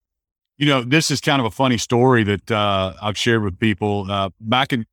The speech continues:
when I was twenty-two, so I was a senior at Oklahoma State, and, uh, my sales manager encouraged me to write down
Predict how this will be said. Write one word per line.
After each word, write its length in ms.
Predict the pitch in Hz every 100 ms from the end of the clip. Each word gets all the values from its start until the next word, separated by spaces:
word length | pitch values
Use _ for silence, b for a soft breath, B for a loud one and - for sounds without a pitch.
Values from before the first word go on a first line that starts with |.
| _ -
when 120 | 120
I 40 |
was 160 | 107 -
twenty-two, 580 | - 156 117 135 127 104
so 140 | 120
I 20 |
was 80 | 120
a 60 | 104
senior 340 | - 135 135
at 60 | 120
Oklahoma 320 | 117 123 113
State, 480 | - 113 104 104 -
and, 340 | 101 98 98 98
uh, 160 | 98
my 140 | 98 101
sales 360 | - 143 156
manager 320 | 113 104 98 101
encouraged 520 | 95 - 120 113 95
me 100 | 110
to 80 | 98
write 320 | 104 110 110
down 340 | 107 104 98